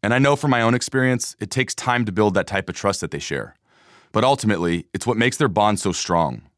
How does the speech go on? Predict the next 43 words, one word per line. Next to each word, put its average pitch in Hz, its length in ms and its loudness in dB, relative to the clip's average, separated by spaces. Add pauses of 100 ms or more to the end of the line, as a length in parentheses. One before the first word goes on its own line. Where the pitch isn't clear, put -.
(120)
and 85 80 -4
allows 104 340 2
them 120 120 4
to 107 80 0
continue 123 400 0
to 120 80 0
push 120 240 -2
each 98 160 -4
other 80 300 -2 (180)
with 90 140 -2
each 90 240 -4
new 85 120 -2
role. 67 300 -6 (1000)
I'll 123 140 4
be 160 120 4
the 151 80 4
first 135 300 0
to 120 80 2
admit, 82 340 -2 (720)
not 123 240 2
everyone 117 520 2
can 110 160 -2
afford 98 360 0
a 87 60 -2
personal 90 320 -4
trainer, 64 460 -8 (840)
but 110 100 0
we 131 120 4
all 147 140 4
can 170 140 0
strive 131 320 0
to 113 80 -6
be 117 100 2
the 104 80 2
best 104 320 -2
at 92 100 0
our 87 100 0
craft. - 540 -4 (720)
It's 98 140 -4
all 131 100 4
about 139 220 2
setting 127 280 0
goals, 95 520 0